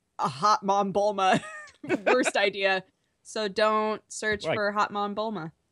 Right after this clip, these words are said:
Speaker 2: more like best idea. I have a whole
Speaker 1: Yeah,
Speaker 2: cache
Speaker 1: it
Speaker 2: of
Speaker 1: might
Speaker 2: them
Speaker 1: be the
Speaker 2: right
Speaker 1: best
Speaker 2: off
Speaker 1: idea.
Speaker 2: camera.
Speaker 1: It totally depends.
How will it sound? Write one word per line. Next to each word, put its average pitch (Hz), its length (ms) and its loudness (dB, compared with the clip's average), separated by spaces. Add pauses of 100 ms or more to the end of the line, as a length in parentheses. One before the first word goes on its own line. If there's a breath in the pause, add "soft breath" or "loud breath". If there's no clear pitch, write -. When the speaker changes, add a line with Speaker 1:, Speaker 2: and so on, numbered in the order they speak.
(140)
Speaker 2:
more 139 140 -2
like 113 180 0
best 104 300 -4
idea. 85 420 -6 (500)
I 135 100 0
have 190 100 2
a 175 60 4
whole 190 100 -2
Speaker 1:
Yeah, 170 160 2
Speaker 2:
cache 135 220 -2
Speaker 1:
it 294 40 6
Speaker 2:
of 294 60 2
Speaker 1:
might 330 140 6
Speaker 2:
them - 40 -4
Speaker 1:
be 294 80 -2
the 247 80 0
Speaker 2:
right 220 120 2
Speaker 1:
best 208 80 -2
Speaker 2:
off 208 60 -2
Speaker 1:
idea. 180 180 -2
Speaker 2:
camera. - 220 -8
Speaker 1:
It 98 60 -14 (600)
totally 240 260 -4
depends. 175 360 -10